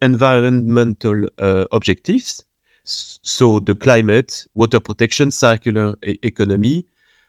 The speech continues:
pol-, pollution prevention and biodiversity. If it's one of these themes, then E C B will consider it's an eligible, so they can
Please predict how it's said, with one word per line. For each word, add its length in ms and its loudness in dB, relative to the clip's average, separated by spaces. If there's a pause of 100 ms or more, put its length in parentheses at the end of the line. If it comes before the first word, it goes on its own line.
pol-, 140 4
pollution 640 0
prevention 560 0
and 120 0
biodiversity. 1000 -2 (260)
If 300 -4
it's 220 -6 (120)
one 280 2
of 140 0
these 360 -4
themes, 720 -2 (480)
then 440 0 (420)
E 100 -6
C 220 -4
B 420 -2 (480)
will 480 0 (140)
consider 640 2 (100)
it's 220 -6
an 160 2
eligible, 680 0
so 200 -6
they 220 2
can 400 0